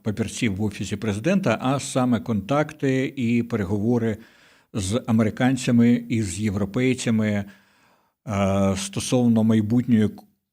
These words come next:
конфі-, конфігурації зупинки вогню і все таке інше. Ясно, що коли,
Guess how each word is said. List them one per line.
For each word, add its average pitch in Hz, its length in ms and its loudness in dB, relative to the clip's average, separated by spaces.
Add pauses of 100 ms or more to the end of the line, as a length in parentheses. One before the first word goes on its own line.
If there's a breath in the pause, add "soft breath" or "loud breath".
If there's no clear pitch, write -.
(640)
конфі-, 143 580 2
конфігурації 123 960 2
зупинки 110 560 0
вогню 135 580 2
і 120 40 2
все 117 220 -4
таке 104 220 -2
інше. 98 640 -2
Ясно, 123 400 0
що 107 360 -2
коли, 107 320 -2